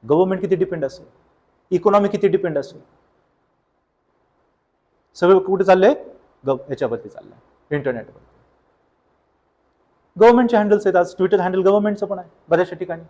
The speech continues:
ऑफिशियल चॅनल्स. आहे का नाही? गव्हर्नमेंट सुद्धा पूर्ण सोशल मीडियावरती पण आहे, इंटरनेटवरती पण आहे. आता मला सांगा, याच्यावर जर अटॅक झाला तर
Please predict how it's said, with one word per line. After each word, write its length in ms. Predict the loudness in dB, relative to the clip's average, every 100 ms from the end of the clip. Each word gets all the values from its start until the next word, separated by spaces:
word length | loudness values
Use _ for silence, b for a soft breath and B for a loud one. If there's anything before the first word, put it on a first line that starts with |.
| _
ऑफिशियल 320 | -2 -2 -4
चॅनल्स. 440 | -2 -4 -4 -16 _ _ _ _ _ _ _ _ _ _ _ _ _ _ _ _ _ _ _ _ _ _ _ _ _ _ _ _ _ _ _ _
आहे 100 | 2
का 100 | 4
नाही? 120 | 4
गव्हर्नमेंट 320 | 6 4 2 -2
सुद्धा 240 | 4 4
पूर्ण 340 | 4 2 2
सोशल 320 | 2 2 2 0
मीडियावरती 420 | 2 4 4 0
पण 160 | -2
आहे, 100 | -2 -4 B
इंटरनेटवरती 640 | -2 2 0 0 -10 -12 -18
पण 160 | -20
आहे. 100 | _ _ _ _ _ _ 0
आता 200 | 2 4
मला 280 | 6 6 4
सांगा, 320 | 2 4 6
याच्यावर 380 | 6 6 6 6
जर 140 | 6
अटॅक 240 | 6 6
झाला 260 | 4 4 2
तर 160 | 0